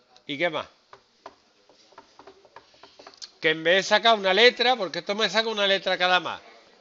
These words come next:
Na-, nada más. Tengo que sacar esa letra y la anterior.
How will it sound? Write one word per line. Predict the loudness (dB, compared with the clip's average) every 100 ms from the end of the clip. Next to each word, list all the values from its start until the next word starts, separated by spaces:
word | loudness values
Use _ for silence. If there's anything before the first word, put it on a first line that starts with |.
| _ -6
Na-, | -4 -4
nada | -2 0 0
más. | -2 -8 -14 _
Tengo | -6 -6
que |
sacar | -4 0 0 -2 -12 _
esa | -8 -4 -2
letra | 0 -2 0 -2 -2 -6 _ _ _ _ _ _ _ _ _ _
y | -6
la | -4
anterior. | -4 -8 -10 -10